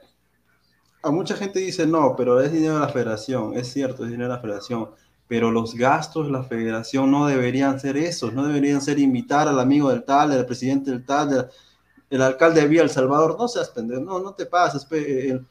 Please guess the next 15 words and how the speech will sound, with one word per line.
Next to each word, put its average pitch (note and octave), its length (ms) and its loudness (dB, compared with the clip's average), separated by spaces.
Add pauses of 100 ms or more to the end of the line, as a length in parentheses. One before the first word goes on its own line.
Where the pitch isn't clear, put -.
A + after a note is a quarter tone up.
(160)
el B2 120 -2
barbero B2+ 380 4
de A#2 100 2
Trauco, B2 380 0
no B3+ 140 0
seas, C4 240 -4 (220)
ya, A#3 160 -6
ya, A3 200 -4
pe, D3 320 -6
o E3+ 60 -8
sea, D3 280 -6
<laughs> - 680 -16
no F4+ 100 -2
seas - 200 -2
pendejo. A2 380 -10